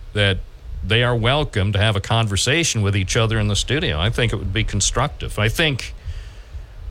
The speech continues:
I think they both would learn something from each other,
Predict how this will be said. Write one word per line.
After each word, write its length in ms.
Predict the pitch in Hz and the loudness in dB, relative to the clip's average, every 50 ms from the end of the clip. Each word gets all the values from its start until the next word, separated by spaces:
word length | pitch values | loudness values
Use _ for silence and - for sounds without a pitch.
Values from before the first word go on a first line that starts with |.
| - - - - - - - - - - - - - - - | -12 -12 -14 -16 -16 -16 -18 -18 -16 -16 -14 -14 -10 -6 -2
I 140 | 139 180 202 | 0 2 2
think 200 | 214 214 170 131 | 2 2 2 2
they 120 | 156 151 | 2 2
both 340 | 143 139 156 170 175 - - | 2 2 0 0 0 -2 -2
would 160 | - 143 123 | -2 -2 0
learn 300 | 117 120 123 214 247 247 | 2 2 2 2 2 2
something 540 | 226 - - 143 107 87 - - 78 73 69 - - - - - | 2 2 2 2 2 0 0 -4 -6 -6 -6 -8 -12 -14 -14 -8
from 240 | - - 127 123 | -2 0 2 2
each 200 | 123 123 113 - | 4 2 2 2
other, 300 | 160 180 214 165 107 - | 2 2 2 0 -2 -6